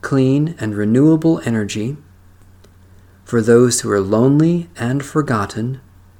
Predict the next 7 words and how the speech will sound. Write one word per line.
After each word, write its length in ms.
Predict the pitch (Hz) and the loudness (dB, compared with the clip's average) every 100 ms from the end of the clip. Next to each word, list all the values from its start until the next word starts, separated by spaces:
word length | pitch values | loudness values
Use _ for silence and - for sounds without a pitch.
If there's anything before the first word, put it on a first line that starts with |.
| - - - - - - - _ - | -20 -20 -20 -20 -20 -20 -20 _ -18
for 200 | - 147 | -2 0
those 360 | 143 156 156 - | 4 4 2 0
from 340 | 180 185 165 | 2 4 2
whom 420 | 123 107 107 107 | 2 0 0 -2
we 260 | 120 135 135 | 0 0 0
are 240 | 123 123 | -4 -4
estranged, 920 | 127 - - 139 120 98 95 - - | -4 -4 -4 -4 -2 -4 -8 -12 -16